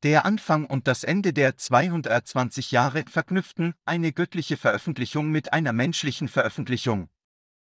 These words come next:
Die Informationen der menschlichen Veröffentlichung wurden aus dem göttlichen Licht abgeleitet, das zur Zeit des Endes im Jahr siebzehnhundertachtundneunzig entsiegelt wurde, und wurden anschließend durch die Arbeit eines menschlichen Instruments formuliert,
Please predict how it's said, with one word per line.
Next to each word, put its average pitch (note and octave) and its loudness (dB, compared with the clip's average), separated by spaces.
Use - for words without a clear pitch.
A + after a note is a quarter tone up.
Die F3+ -2
Informationen E3 0
der B2 2
menschlichen C3+ -2
Veröffentlichung C#3+ -2
wurden D#3+ 2
aus B2 -2
dem D3 -2
göttlichen E3 -2
Licht - -6
abgeleitet, C#3+ 0
das - -2
zur D#3+ 0
Zeit F3+ 0
des D#3+ -2
Endes F#3 -2
im D3 0
Jahr C3+ 2
siebzehnhundertachtundneunzig D3+ -2
entsiegelt D#3 -2
wurde, C3+ 2
und F3 -2
wurden E3 2
anschließend D3+ -4
durch D3+ 4
die D3+ 0
Arbeit D3+ 2
eines E3 0
menschlichen B2 -2
Instruments D3 -4
formuliert, A#2+ -2